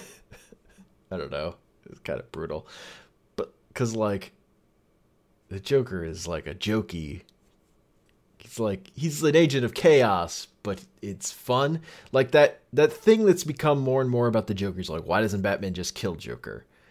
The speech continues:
And, like, the, that kind of breaks the fiction, 'cause, like, Batman's not gonna kill Joker. That's not gonna happen. But the darker and darker you push Joker, the mo-,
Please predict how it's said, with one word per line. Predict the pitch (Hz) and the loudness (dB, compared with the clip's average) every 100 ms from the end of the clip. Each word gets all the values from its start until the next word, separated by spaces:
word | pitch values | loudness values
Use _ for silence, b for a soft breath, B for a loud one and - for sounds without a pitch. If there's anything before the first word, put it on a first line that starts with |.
| b b b _ | b b b _
And, | 98 95 | -6 -4
like, | 95 92 92 - b b b _ _ _ _ _ _ _ _ _ _ _ _ - | -2 -2 -4 -12 b b b _ _ _ _ _ _ _ _ _ _ _ _ -10
the, | 104 110 98 - _ _ _ - | -4 -4 -4 -12 _ _ _ -2
that | 123 - | 0 0
kind | - 156 | -2 -2
of | 123 - | -2 -6
breaks | - 101 113 123 - - | -6 -2 -2 -4 -8 -10
the | - 98 | -8 -8
fiction, | - 120 - 175 180 175 _ _ | -6 -4 0 0 0 -6 _ _
'cause, | - 95 | -10 -6
like, | 98 85 - - | -4 -6 -10 -10
Batman's | 98 107 107 104 95 98 | -2 0 0 -2 -4 -2
not | 95 | -2
gonna | 92 87 | -4 -8
kill | - 80 | -8 -10
Joker. | 67 82 78 - 50 101 | -8 -8 -8 -10 -16 -14
That's | - | -8
not | 92 | -8
gonna | 80 85 | -6 -8
happen. | 78 - | -8 -10
But | - 82 | -12 -8
the | |
darker | 101 90 127 139 151 139 | -4 2 2 4 4 4
and | 110 | 4
darker | 107 104 104 117 | 2 0 0 -4
you | 95 | -4
push | 90 - 117 120 - | -6 -4 -2 -2 -4
Joker, | 131 139 139 147 165 175 - b b b b | 0 2 4 4 0 0 -8 b b b b
the | 113 | -4
mo-, | 101 101 113 | -2 0 0